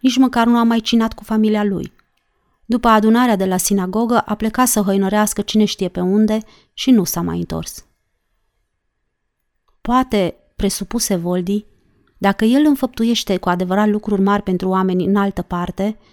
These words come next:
lumea din orașul vostru îl va implora să se întoarcă." Efraim dădu din cap îngândurat și înteți focul la forjă.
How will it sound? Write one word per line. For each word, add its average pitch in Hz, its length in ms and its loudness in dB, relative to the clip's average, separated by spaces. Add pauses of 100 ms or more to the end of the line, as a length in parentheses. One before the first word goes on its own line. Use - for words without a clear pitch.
(260)
lumea 277 300 4
din 247 160 4
orașul 233 400 0
vostru 226 440 -2
îl 226 140 -2
va 220 100 0
implora 220 420 2
să 233 140 -4
se - 120 -4
întoarcă." 208 600 -4 (1400)
Efraim 240 520 4
dădu 208 260 4
din 196 160 0
cap 180 240 -4
îngândurat 185 760 -2 (340)
și - 160 -6
înteți 214 400 2
focul 180 380 -4
la 185 100 -2
forjă. 170 560 -8